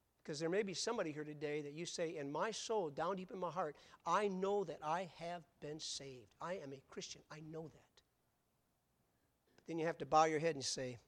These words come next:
"Right now, I can't say with Paul,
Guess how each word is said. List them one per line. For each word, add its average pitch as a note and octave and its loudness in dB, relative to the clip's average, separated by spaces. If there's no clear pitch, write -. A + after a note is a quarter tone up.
"Right D3 4
now, E3+ 6
I A2+ -8
can't E3 4
say F3 4
with D3 2
Paul, C3 4